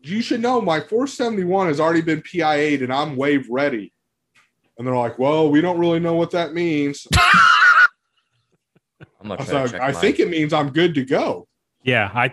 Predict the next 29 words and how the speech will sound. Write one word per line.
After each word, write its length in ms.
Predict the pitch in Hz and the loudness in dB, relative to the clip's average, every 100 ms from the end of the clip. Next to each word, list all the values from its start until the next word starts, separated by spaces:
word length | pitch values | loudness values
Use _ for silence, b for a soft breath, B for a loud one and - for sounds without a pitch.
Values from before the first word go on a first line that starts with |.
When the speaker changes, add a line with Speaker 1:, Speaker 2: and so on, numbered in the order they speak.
| - 120 | -4 0
Speaker 3:
I'm 360 | 120 123 117 | 2 2 0
almost 260 | 113 110 - | 0 0 0
certain 220 | 143 127 | 0 -2
it 80 | 104 | -6
means 240 | 104 101 | -6 -6
you're 100 | 107 | -6
good 200 | 104 110 | -4 -4
to 40 | 110 | -2
go. 200 | 110 101 B B | -2 -2 B B
I 160 | 127 151 | 0 0
still 240 | - 151 | 2 2
have 140 | 135 123 | 4 2
one 380 | 120 127 131 127 | 2 2 2 2
request 540 | 120 - 131 120 - | 0 0 0 0 -2
that 140 | 113 113 | -2 2
is 380 | 110 107 - b b b _ | 0 0 -6 b b b _
pending 340 | - 170 175 151 | 0 2 4 2
further 400 | - 147 151 139 | 4 4 6 4
review, 540 | 120 110 123 123 104 | 4 2 2 4 2
and 80 | 104 | 0
it's 140 | 104 | -4
been 220 | - 120 123 | -4 -2 -2
that 180 | 113 | -2
way 180 | 113 113 | 0 -2
for 320 | 104 107 101 101 _ | -2 -2 -4 -6 _
well 320 | 120 123 123 | -6 -2 0
over 240 | 117 107 107 | 0 2 0
a 60 | |
month. 340 | 104 104 95 | 0 -2 -4